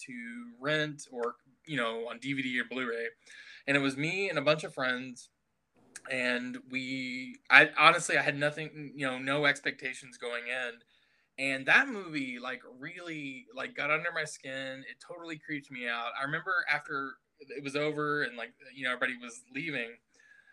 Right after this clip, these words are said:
I drove home and I was like, I was constantly, like, thinking about this movie.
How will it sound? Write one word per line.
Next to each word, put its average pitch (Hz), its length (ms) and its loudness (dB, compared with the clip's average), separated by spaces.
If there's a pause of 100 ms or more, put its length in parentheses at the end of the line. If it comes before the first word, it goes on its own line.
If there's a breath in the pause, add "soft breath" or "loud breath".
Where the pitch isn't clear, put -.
(180)
I 139 100 6
drove 185 340 4
home 147 540 -4
and 139 80 0
I 147 80 4
was 147 100 -2
like, 143 140 -8
I 123 100 -4
was - 440 -12
constantly, 170 520 -8
like, 123 220 -10
thinking 202 220 -2
about 135 200 -6
this 135 140 -16
movie. 139 540 -4